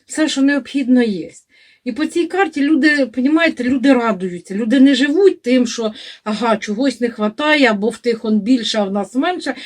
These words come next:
Люди радуються по цій карті, тому що в них є. Що вони є один в одного, що в них є дітки, що в них є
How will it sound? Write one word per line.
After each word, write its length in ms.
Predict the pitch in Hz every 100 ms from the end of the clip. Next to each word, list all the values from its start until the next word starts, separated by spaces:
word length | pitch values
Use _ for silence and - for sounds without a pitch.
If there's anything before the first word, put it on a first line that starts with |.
| - -
Люди 380 | 247 359 330 269
радуються 720 | 302 427 311 311 277 - 220
по 140 | 226
цій 220 | 226 240 240
карті, 420 | 226 202 190 202
тому 360 | - 294 415
що 140 | 381 269
в 60 |
них 240 | 262 269 -
є. 240 | 196 165 156 _ _ _ _ _ _
Що 180 | - 311
вони 220 | 370 392
є 140 | 370 320
один 320 | 311 330 320
в 120 | 220 190
одного, 600 | 196 180 185 165 190 - _
що 160 | -
в 40 | 311
них 220 | 392 -
є 160 | 349 233
дітки, 800 | 143 214 254 220 - - 208 214 - _
що 140 | - 294
в 60 |
них 300 | 349 403 -
є 160 | 339